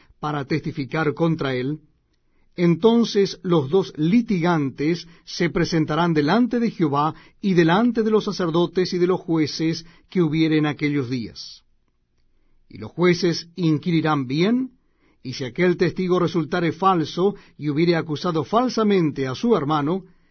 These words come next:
entonces haréis a él como él pensó hacer a su hermano, y quitarás el mal de en medio de ti.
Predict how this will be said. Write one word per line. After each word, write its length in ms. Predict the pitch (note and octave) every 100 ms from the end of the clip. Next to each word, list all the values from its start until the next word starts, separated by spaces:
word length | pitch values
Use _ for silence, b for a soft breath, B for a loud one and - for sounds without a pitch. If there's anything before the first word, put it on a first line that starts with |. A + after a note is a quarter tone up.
| b b -
entonces 800 | A2+ G#2 F#3+ G3 G3+ - F3+ -
haréis 380 | D#3+ D#3 F3 E3+ -
a 140 | C#3+
él 360 | E3+ G3 G3+ - B B
como 320 | E3+ D#3 D3+
él 180 | B3 A#3
pensó 360 | A3 G3+ G3+
hacer 260 | F3+ F#3+ F3+
a 60 |
su 160 | D3 F3
hermano, 500 | D#3 D3 C#3 C#3+ E3 B B B -
y 120 | B2+
quitarás 680 | D3+ G#3 F3+ E3+ E3 E3+ - -
el 240 | F3 D3
mal 360 | C#3 C#3+ C#3+ -
de 260 | D3 D3+ C3+
en 80 | B2
medio 300 | B2+ B2+ A#2+
de 100 | A2+
ti. 260 | G#2+ F2+